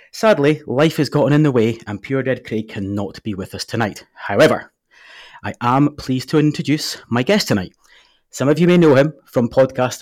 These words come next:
What the Fuck Do You Want? Or some of you may know him from season four, episode six of Crime Watch.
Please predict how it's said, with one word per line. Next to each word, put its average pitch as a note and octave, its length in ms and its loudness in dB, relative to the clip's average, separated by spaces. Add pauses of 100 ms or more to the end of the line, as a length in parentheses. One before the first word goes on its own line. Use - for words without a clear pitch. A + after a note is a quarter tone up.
What A2+ 340 -6
the A#2+ 100 -6
Fuck - 300 -4
Do C#3 80 -4
You C#3 180 -2
Want? B2 280 -4 (340)
Or A#2 120 -6
some F3+ 180 -2
of C3+ 100 -2
you B2+ 180 -4
may C3 200 -4
know B2+ 140 0
him B2 140 0
from A2 220 -2
season E3+ 340 2
four, A#2 380 0
episode A#2+ 380 -2
six A2+ 180 -4
of A#2 100 -2
Crime G#3 220 4
Watch. - 300 -2